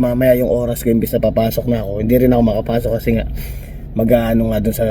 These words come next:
sa sombrero. O ano yan, syempre eh, makikita na, "Ay, kamama ka pala, ganito." Eh, mauubos ang oras natin. Kaya gusto ko,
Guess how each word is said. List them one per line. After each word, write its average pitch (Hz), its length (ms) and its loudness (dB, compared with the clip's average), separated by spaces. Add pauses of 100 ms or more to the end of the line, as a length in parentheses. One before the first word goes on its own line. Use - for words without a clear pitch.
sa - 400 -10
sombrero. 127 480 4
O 165 120 6
ano 180 120 4
yan, 185 160 4
syempre 135 480 4
eh, - 0 -
makikita 110 400 -2
na, 117 160 0
"Ay, - 80 2
kamama 117 440 0
ka 123 120 -8
pala, 107 160 -6
ganito." 110 400 -2 (760)
Eh, 120 340 6
mauubos 135 540 4
ang 113 100 -4
oras 117 300 -4
natin. 113 240 0
Kaya 120 180 6
gusto 113 240 0
ko, 120 100 4